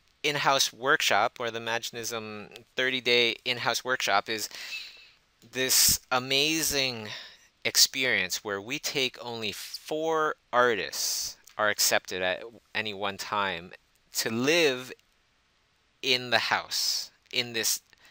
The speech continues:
big old six thousand square foot house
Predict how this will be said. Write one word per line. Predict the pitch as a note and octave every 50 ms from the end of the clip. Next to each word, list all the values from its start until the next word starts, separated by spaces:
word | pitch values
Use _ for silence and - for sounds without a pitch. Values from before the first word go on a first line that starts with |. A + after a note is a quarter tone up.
| _ _ _ _ _ _ _
big | C#3 C#3+ D3 D3 D3 B2+ C3
old | C3 B2+ B2+ B2 A#2+ A#2+ A2+
six | - - D3+ - - -
thousand | - B2+ B2 B2 B2 A#2+ B2+ A#2+ A2 -
square | - - B2 A#2+ A2+ A2
foot | - - - A2 G#2 - -
house | - - A2+ G#2 G#2 G#2 G2+ - - -